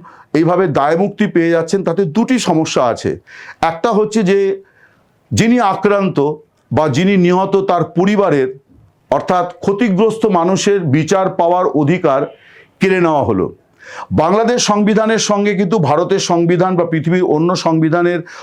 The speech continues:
অনেকগুলি মিল আছে, তার মধ্যে একটি মিল হচ্ছে যে প্রত্যেক নাগরিকের ন্যায় বিচার পাওয়ার অধিকার আছে।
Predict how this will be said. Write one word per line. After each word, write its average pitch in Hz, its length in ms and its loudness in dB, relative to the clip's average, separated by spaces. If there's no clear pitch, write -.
অনেকগুলি 220 480 2
মিল 196 240 2
আছে, 202 180 0
তার 190 160 0
মধ্যে 185 300 -2
একটি 170 300 -2
মিল 196 240 2
হচ্ছে 196 380 -2
যে 196 80 0
প্রত্যেক 208 440 -2
নাগরিকের 202 600 0
ন্যায় 185 340 2
বিচার 185 340 0
পাওয়ার 165 300 0
অধিকার 131 360 0
আছে। - 260 -8